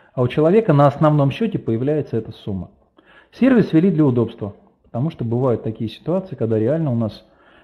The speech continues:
люди приходят, они боятся нажимать кнопки на компьютере, соответственно, если они боятся их нажимать, у них нет ни одного электронного платежного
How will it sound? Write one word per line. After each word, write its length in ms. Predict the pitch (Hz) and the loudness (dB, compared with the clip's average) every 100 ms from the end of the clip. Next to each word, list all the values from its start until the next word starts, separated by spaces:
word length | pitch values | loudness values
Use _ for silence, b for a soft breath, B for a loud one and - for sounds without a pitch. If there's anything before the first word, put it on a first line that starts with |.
| b _ | b _
люди 220 | 135 123 | -2 0
приходят, 520 | 113 120 - 190 160 | -2 -4 -2 0 0
они 160 | 113 113 | 0 -2
боятся 420 | 110 123 107 - | 0 0 -2 -2
нажимать 360 | 113 113 110 101 | -4 -2 -4 -4
кнопки 260 | 113 107 | -6 -4
на 100 | 110 | -6
компьютере, 480 | 113 127 127 190 139 | -4 -6 -6 -6 -6
соответственно, 640 | 104 120 117 139 127 117 | -6 -6 -4 -8 -4 -4
если 200 | 110 107 | -4 -4
они 140 | 123 120 | -4 -2
боятся 400 | 120 120 107 - | 0 -2 -2 -6
их 100 | - | -6
нажимать, 380 | 117 139 165 127 | -4 -4 -4 -2
у 20 | |
них 180 | 117 120 | -4 -4
нет 180 | 139 | -6
ни 60 | 117 | -4
одного 360 | 113 120 120 110 | -2 -2 0 -2
электронного 460 | 107 123 113 110 | -2 -4 -2 -2
платежного 640 | 101 113 120 110 110 104 | -2 -6 -4 -4 -2 -4